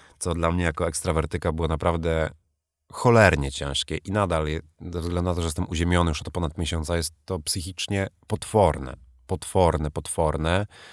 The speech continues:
Także naprawdę seriale nuda,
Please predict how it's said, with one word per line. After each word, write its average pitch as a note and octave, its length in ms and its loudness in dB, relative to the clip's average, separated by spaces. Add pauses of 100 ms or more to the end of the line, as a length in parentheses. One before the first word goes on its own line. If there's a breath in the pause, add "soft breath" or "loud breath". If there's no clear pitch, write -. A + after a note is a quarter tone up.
(320 loud breath)
Także F2 720 0
naprawdę F2 840 2
seriale E2+ 960 2 (500)
nuda, D#2 560 0